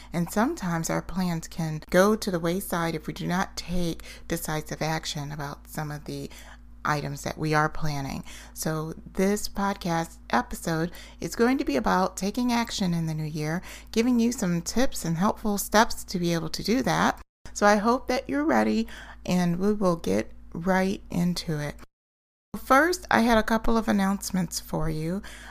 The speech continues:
I wanted to say thank you to those of you that came to our book club.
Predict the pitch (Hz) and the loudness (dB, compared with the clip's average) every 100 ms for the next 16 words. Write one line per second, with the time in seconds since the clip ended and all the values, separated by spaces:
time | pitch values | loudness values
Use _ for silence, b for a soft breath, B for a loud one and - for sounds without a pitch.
0 | B 175 185 196 202 - - 185 - 175 | B 0 4 2 2 -2 -4 -2 -2 0
1 | - 285 330 269 262 233 220 226 214 214 | 0 0 0 -4 -4 0 0 0 -2 0
2 | 202 196 180 175 - 196 196 196 - 185 | 0 2 2 2 0 2 2 2 0 -2
3 | 180 - 165 - 214 - 196 202 | -2 -4 -4 -2 -4 -2 0 0